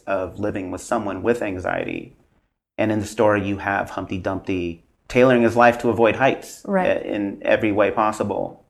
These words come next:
Speaker 1: until he's put in a position where he's forced to climb the wall again.
Speaker 2: Mm-hmm. And he's a uniquely fragile
Speaker 1: He's, yeah.
Speaker 2: person or
Speaker 1: Right.
Speaker 2: character.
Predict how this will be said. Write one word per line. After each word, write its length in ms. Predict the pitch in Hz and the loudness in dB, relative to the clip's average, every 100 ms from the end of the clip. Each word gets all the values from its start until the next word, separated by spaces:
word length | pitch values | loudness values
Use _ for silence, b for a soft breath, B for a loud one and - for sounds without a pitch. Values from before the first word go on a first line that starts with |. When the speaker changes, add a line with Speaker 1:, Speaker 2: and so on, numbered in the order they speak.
| _ _ _ _ | _ _ _ _
Speaker 1:
until 460 | - 104 - 113 104 | -8 -8 -2 0 0
he's 600 | 98 101 95 90 - - _ _ _ _ - | -4 -6 -6 -8 -12 -20 _ _ _ _ -4
put 160 | - | -2
in 100 | 123 | 0
a 40 | 110 | -2
position 480 | 107 123 147 104 | -2 -2 0 -4
where 120 | 92 90 | -4 -6
he's 160 | 95 | -8
forced 300 | - 101 - | -6 -8 -6
to 60 | - | -10
climb 240 | 98 85 | -8 -8
the 60 | 85 | -8
wall 220 | 87 85 | -8 -8
again. 240 | 95 - - - - - | -8 -10 -12 -14 -12 -2
Speaker 2:
Mm-hmm. 340 | 190 180 180 196 _ - | -2 0 -4 -8 _ -6
And 100 | 190 | 0
he's 180 | 220 214 | 2 2
a 120 | 196 | 2
uniquely 500 | 190 196 202 208 208 | 2 2 2 2 0
fragile 680 | 202 190 190 180 180 175 - | 2 0 0 0 0 -2 -4
Speaker 1:
He's, 380 | 147 147 139 107 | 4 6 6 4
yeah. 440 | 117 117 92 - 240 - | 6 6 6 0 -6 -2
Speaker 2:
person 560 | 214 202 220 196 202 | 2 2 4 4 4
or 140 | 214 208 | 4 8
Speaker 1:
Right. 160 | 135 | 8
Speaker 2:
character. 680 | 220 202 196 202 190 208 - | 8 6 4 4 4 2 -4